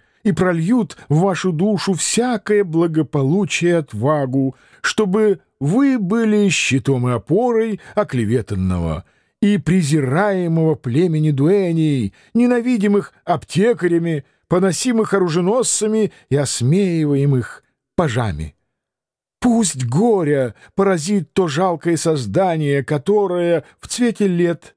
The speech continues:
не пойдёт лучше в монахини, чем в дуэньи. Несчастные мы дуэньи, потому что хотя бы мы происходили по прямой мужской линии от самого Гектора Троянского,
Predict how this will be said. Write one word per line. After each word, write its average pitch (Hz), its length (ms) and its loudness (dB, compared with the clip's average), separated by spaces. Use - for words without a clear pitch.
не 240 160 4
пойдёт 214 560 -2
лучше 185 440 0
в 156 100 -2
монахини, 175 840 0
чем 220 260 0
в 185 80 -4
дуэньи. 98 720 -2
Несчастные 160 840 0
мы 160 140 2
дуэньи, 156 580 2
потому 151 320 -2
что 156 160 -4
хотя 214 360 -2
бы 185 140 0
мы 208 380 0
происходили 220 960 0
по 190 160 -2
прямой 190 440 0
мужской 190 480 0
линии 180 540 0
от 165 200 -2
самого 180 600 0
Гектора 160 520 -2
Троянского, 165 1080 -2